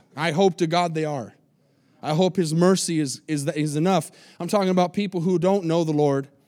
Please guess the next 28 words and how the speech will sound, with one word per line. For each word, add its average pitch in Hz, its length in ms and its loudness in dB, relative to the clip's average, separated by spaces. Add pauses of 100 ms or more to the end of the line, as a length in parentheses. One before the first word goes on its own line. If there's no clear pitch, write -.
(440)
and 165 140 -4
they 160 80 -2
take 180 300 6
their 170 100 0
life, 165 420 0 (300)
and 160 180 0
then 180 260 2
if 151 140 -8
they 180 140 0
could 151 220 -10
come 170 240 -2
back, 180 400 -2 (1160)
man, 139 420 -2 (420)
they'd 156 140 -2
all 196 180 4
come 165 200 -2
back. 127 360 -8 (680)
They'd 151 220 -4
think, 156 220 0
"This, 202 220 2
that 151 280 0
wasn't 175 280 4
that 185 160 0
bad. 214 420 2 (640)
Now 185 200 -4
I'm 190 120 -2
in 170 80 0
eternity." 170 840 -2